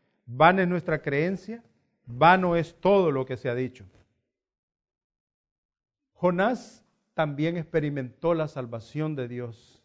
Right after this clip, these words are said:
Y él, mire cómo lo expresa. "Invoqué en mi angustia a Jehová, ¿y qué? Él me oyó. Mas tú sacaste mi vida de la sepultura, oh Jehová, Dios mío". Y en el versículo nueve él concluye,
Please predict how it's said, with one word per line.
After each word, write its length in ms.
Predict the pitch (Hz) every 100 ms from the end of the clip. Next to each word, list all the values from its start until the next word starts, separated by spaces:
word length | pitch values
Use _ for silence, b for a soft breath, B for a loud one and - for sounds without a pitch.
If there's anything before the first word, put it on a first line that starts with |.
| _ _ _
Y 180 | 127 127
él, 160 | 143
mire 380 | 143 143 156 139
cómo 220 | - 143
lo 100 | 135
expresa. 480 | 135 - 147 143 117
"Invoqué 540 | 120 123 120 - 208 240
en 80 |
mi 80 | 233
angustia 540 | 208 165 214 220 196 170
a 40 |
Jehová, 480 | 170 147 156 240 - _ -
¿y 100 | 156
qué? 400 | 202 269 254 - _ _ _ _ _ - - - _ _ _
Él 140 | 165
me 140 | 226 269
oyó. 460 | 254 277 302 - - _ _ - - _ _ _ _ _ _ _
Mas 280 | - 160 156
tú 140 | - 254
sacaste 500 | 220 220 220 220 220
mi 160 | 214
vida 320 | 185 233 262
de 120 | 220 202
la 120 | 190
sepultura, 720 | 185 175 175 151 202 226 190
oh 220 | 196 214
Jehová, 420 | 226 196 165 175
Dios 240 | 190 185 160
mío". 320 | 170 190 190
Y 120 | 180
en 120 | 170
el 80 | 156
versículo 580 | 131 135 - 170 180 160
nueve 400 | 143 147 170 156
él 140 | 160
concluye, 720 | - 156 131 165 202 185 127